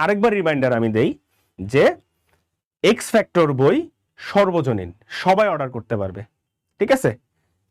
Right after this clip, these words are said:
কিন্তু এক্স ফ্যাক্টর এবং লাস্ট ফাইটের যে কম্বোটা, এটা শুধুমাত্র আমাদের কোর্সে যারা ভর্তি আছে, যে কোনো কোর্সে, এই যে এই কোর্সগুলো আর কি, যারা ভর্তি আছে তারা এই কম্বোটা অর্ডার করতে পারবে এবং লাস্ট ফাইট বইটাও চাইলে আলাদা করে অর্ডার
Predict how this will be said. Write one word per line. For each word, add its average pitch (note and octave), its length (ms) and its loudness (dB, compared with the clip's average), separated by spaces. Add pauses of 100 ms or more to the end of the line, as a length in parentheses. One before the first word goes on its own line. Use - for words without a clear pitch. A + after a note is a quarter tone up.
(120)
কিন্তু A#3 320 4 (540)
এক্স D#3 300 -2
ফ্যাক্টর G#3 440 0 (380)
এবং D3+ 260 2 (220)
লাস্ট B2 260 -4
ফাইটের D#3+ 380 0
যে D3+ 60 2 (120)
কম্বোটা, A#2+ 460 0 (200)
এটা F3 200 0
শুধুমাত্র A#3+ 420 0 (140)
আমাদের D3+ 260 0 (120)
কোর্সে B3 340 0
যারা E3 220 2
ভর্তি A#2+ 320 -6
আছে, A3 100 -8 (140)
যে G#3+ 80 2 (100)
কোনো C4+ 240 2
কোর্সে, G#2+ 300 -6 (500)
এই B2+ 100 -4
যে D3 60 2 (120)
এই D3 140 4
কোর্সগুলো B2 420 0
আর F#2+ 120 -10
কি, F#2+ 80 -12 (320)
যারা E3 180 2 (100)
ভর্তি E3 260 -2 (120)
আছে G#3+ 160 0 (420)
তারা C3 180 2 (100)
এই E3 60 -2 (100)
কম্বোটা C#3 400 0
অর্ডার D#3+ 240 -2
করতে F3+ 260 -2
পারবে G#3 220 0 (400)
এবং F3+ 120 2 (120)
লাস্ট C3 200 -2
ফাইট D#3 220 0
বইটাও C#3 280 0
চাইলে C#3+ 240 2
আলাদা A2+ 260 -2
করে B2 160 0
অর্ডার G2+ 160 -2